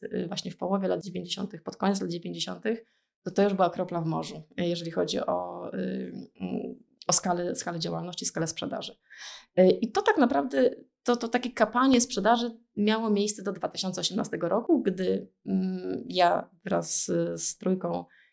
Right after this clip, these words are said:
młodych przedsiębiorców stwierdziliśmy, że chcemy zrobić wspólnie biznes. Każdy z nas miał, prowadził inne biznesy lub współprowadził, e, w sposób u-, udany. E, ale stwierdziliśmy, że fajnie byłoby zrobić coś razem. I Piotr Kwiatkowski wtedy miał, e,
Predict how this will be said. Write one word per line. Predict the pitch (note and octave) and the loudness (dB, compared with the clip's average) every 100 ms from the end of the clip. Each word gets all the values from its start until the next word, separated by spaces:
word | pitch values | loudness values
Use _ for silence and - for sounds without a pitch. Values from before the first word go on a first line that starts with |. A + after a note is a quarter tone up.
| _ | _
młodych | F#3 F#3+ G3 | 0 2 2
przedsiębiorców | F#3 - F3+ G#3+ B3+ A#3 | 0 -2 2 2 2 -2
stwierdziliśmy, | - F#3+ F3+ G3 G#3 G#3 | -2 -4 -4 -4 -2 0
że | G3 G#3 | -2 -4
chcemy | - C4+ C4 | -4 2 4
zrobić | A#3 G#3 G3 - - _ _ _ _ _ _ | 6 4 0 -2 -8 _ _ _ _ _ _
wspólnie | - - D4 C4 G#3+ | 0 4 8 10 8
biznes. | F#3 E3+ C4+ A#4 - _ _ | 6 0 0 -2 -6 _ _
Każdy | - A#3 G#3+ G3+ | 0 2 2 0
z | |
nas | G3+ F#3+ | 2 0
miał, | G3 F#3+ - _ | -2 -4 -8 _
prowadził | - F#3 F3+ | -2 0 2
inne | G3+ F#3+ F3 | 4 2 0
biznesy | F3+ F#3 F#3 F3+ | -6 -6 -6 -6
lub | E3 | -4
współprowadził, | - - F#3 F3+ F3+ F3+ D4 F4+ - _ _ _ _ _ - | -4 -2 -4 -4 -4 -2 -2 -4 -12 _ _ _ _ _ 2
e, | F#3+ F3 E3+ | 4 4 2
w | - | 2
sposób | - F#3+ F#3+ F3+ _ | 2 2 0 -4 _
u-, | G3 - F#3 - E3 | -12 -2 -2 -2 -6
udany. | F3 F#3+ - - _ _ _ _ | -4 -2 -4 -8 _ _ _ _
E, | F3+ F#3+ F#3 - _ | 2 4 2 -4 _
ale | C#4+ E4+ | 6 6
stwierdziliśmy, | D#4 C4+ B3 C4 A#3 | 4 2 2 4 4
że | A3 G#3+ | 4 0
fajnie | A#3 A#3 G#3+ | 0 0 2
byłoby | G#3 | 2
zrobić | G3 G3+ - | 2 -2 -4
coś | F3+ - | -2 -2
razem. | - E3+ F3+ | -2 -4 -4
I | A3 - | -4 0
Piotr | D#4+ - | 0 0
Kwiatkowski | A3+ - A#3+ - | -8 -2 -2 -2
wtedy | - G3 G#3 | -2 0 0
miał, | F#3+ F#3+ - | 2 0 -4
e, | - F3+ | -6 -6